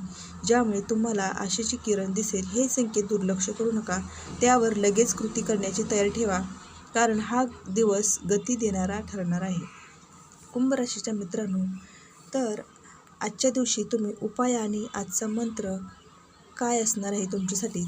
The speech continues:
तर आज मन स्थिर ठेवण्यासाठी आणि शनीची कृपा प्राप्त करून घेण्यासाठी काही साधे उपाय पण अत्यंत प्रभावी असणार आहेत. तर ते काय असणार आहेत? सकाळी किंवा संध्याकाळी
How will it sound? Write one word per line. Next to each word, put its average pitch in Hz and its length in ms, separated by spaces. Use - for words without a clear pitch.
तर 202 180
आज 254 320
मन 220 280
स्थिर 226 360
ठेवण्यासाठी 190 800
आणि 190 260
शनीची 220 440
कृपा 220 380
प्राप्त 233 360
करून 196 260
घेण्यासाठी 190 760
काही 240 240
साधे 202 420
उपाय 185 400
पण 233 180
अत्यंत 262 500
प्रभावी 202 520
असणार 185 380
आहेत. 190 240
तर 254 100
ते 254 180
काय 240 360
असणार 202 300
आहेत? 180 360
सकाळी 254 480
किंवा 233 300
संध्याकाळी 190 580